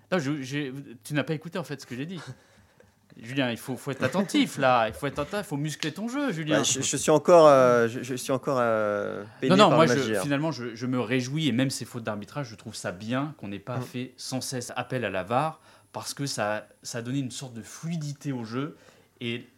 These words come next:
Speaker 1: les décisions, elles sont défavorables, certes, mais on n'est pas, euh, on n'est pas, on n'a pas interrompu sans cesse le match en disant, euh, « Oh là là, à vitesse réelle, à vitesse, au ralenti, il y a vraiment une vraie faute sur Mbappé. »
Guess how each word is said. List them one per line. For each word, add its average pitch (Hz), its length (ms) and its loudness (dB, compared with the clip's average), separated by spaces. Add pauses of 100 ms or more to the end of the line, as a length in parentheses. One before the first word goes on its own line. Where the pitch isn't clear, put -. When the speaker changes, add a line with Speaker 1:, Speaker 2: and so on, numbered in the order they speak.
Speaker 1:
les 131 160 -4
décisions, 143 440 -2
elles 117 80 -2
sont - 140 -10
défavorables, 110 560 -6
certes, - 460 -6 (520)
mais 135 200 2
on 143 120 2
n'est 123 120 -2
pas, 139 420 0
euh, 104 340 -4
on 113 80 -12
n'est 110 100 -8
pas, 127 420 -2
on 117 60 -10
n'a 113 100 -4
pas 135 100 -6
interrompu 123 540 -6
sans 127 200 -4
cesse - 300 -6
le 107 80 -6
match 127 320 -2
en 120 60 -12
disant, 117 380 -8
euh, « 101 60 -6 (340)
Oh 120 80 -4
là 117 100 0
là, 120 480 -2
à 123 80 0
vitesse 139 440 -2
réelle, 143 480 0
à 123 80 -6
vitesse, 131 400 -8
au 143 100 0
ralenti, 131 420 4
il 139 40 -6
y 123 40 0
a 110 40 0
vraiment 120 240 -2
une 120 120 -4
vraie 113 260 -2
faute 131 300 -6
sur 107 260 -8
Mbappé. » 143 520 -8